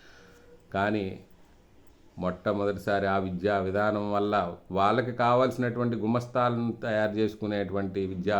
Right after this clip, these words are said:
విధానం వల్ల ఉద్యోగాలు పుట్టుకొచ్చినాయి. ఈ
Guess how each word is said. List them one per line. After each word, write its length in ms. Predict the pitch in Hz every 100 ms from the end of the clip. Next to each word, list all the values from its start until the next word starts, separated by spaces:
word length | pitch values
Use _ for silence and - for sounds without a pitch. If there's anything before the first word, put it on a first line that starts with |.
| 98
విధానం 340 | 98 95 95 95
వల్ల 180 | 92 95 85 87 - - 92
ఉద్యోగాలు 500 | 87 92 98 95 92 92
పుట్టుకొచ్చినాయి. 680 | 87 87 90 90 95 90 - - - - - - -
ఈ 120 | 104